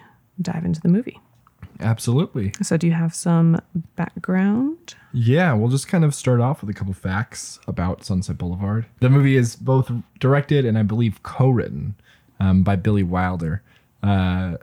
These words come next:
Speaker 2: and it was produced and also co-written by Charles Brackett. They are the two people behind the masterminds behind Sunset Boulevard.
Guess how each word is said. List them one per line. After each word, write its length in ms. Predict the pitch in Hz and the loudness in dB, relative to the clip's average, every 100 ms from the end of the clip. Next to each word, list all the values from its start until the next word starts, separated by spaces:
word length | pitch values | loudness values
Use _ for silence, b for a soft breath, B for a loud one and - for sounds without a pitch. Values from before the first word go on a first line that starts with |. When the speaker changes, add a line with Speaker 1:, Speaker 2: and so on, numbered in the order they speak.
| _ _ | _ _
Speaker 2:
and 440 | 104 95 95 92 - _ | 0 2 2 0 -6 _
it 100 | 104 | -2
was 120 | 107 | -2
produced 540 | - 107 92 120 107 110 | 2 0 2 0 0 -4
and 100 | 95 | -2
also 300 | 98 95 95 | -2 -2 -4
co-written 560 | - 95 80 - 92 | -2 -2 -2 -2 -2
by 360 | 85 90 85 107 b b - | -2 -4 -4 -8 b b -8
Charles 380 | - 98 92 87 | -2 -2 -2 -6
Brackett. 580 | - 87 95 - - _ _ - | -6 -4 -2 -2 -4 _ _ -4
They 80 | |
are 100 | 90 | -2
the 80 | 90 | -2
two 80 | - | -2
people 200 | - 92 | -4 -2
behind 360 | 90 87 92 90 | -2 0 2 2
the 60 | |
masterminds 680 | 92 98 - 104 92 85 87 | 2 2 0 0 2 0 -2
behind 280 | 98 95 85 | -2 -2 0
Sunset 320 | 80 69 - | -2 -4 -6
Boulevard. 520 | 87 87 85 82 82 | -4 -4 -4 -4 -6